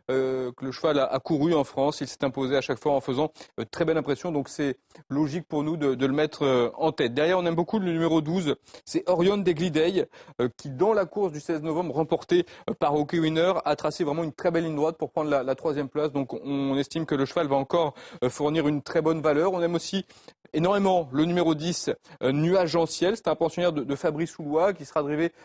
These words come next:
euh, par Franck Nivard et qui s'est toujours montré très performant dans les quintets et sur le parcours qu'il va retrouver, euh, ce jeudi. Le numéro cinq, Trophée Djaba, euh, représente l'écurie toujours redoutable, bien sûr, de Jean-Michel Bazir. En plus, le cheval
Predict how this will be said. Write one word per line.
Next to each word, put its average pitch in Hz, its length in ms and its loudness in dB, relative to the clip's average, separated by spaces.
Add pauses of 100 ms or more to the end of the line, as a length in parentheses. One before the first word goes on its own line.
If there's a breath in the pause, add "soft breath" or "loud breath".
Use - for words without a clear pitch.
(120 loud breath)
euh, - 40 0
par - 220 -4
Franck - 240 -4
Nivard 175 340 2
et 165 60 -2
qui - 120 -14
s'est 180 120 -8
toujours 202 300 0
montré 196 280 0
très 196 200 -4
performant 185 520 0 (300 loud breath)
dans 160 320 0
les 214 140 0
quintets 208 480 -2 (320)
et 214 120 0
sur 185 280 -2
le 185 80 4
parcours 175 400 -2
qu'il 143 160 -12
va 147 80 4
retrouver, 151 500 2 (340 loud breath)
euh, 123 140 4
ce - 240 0
jeudi. 139 340 0
Le 151 120 4
numéro 185 280 2
cinq, 208 260 -2
Trophée 185 300 0
Djaba, 180 400 2 (340 loud breath)
euh, 131 160 4
représente 160 520 2
l'écurie 170 360 0
toujours 156 220 -6
redoutable, 165 340 -2
bien 160 100 -2
sûr, 165 160 -8
de 151 100 -2
Jean-Michel 160 400 -4
Bazir. 156 320 0
En 165 80 0
plus, 165 240 -10
le 160 100 -4
cheval 160 340 -2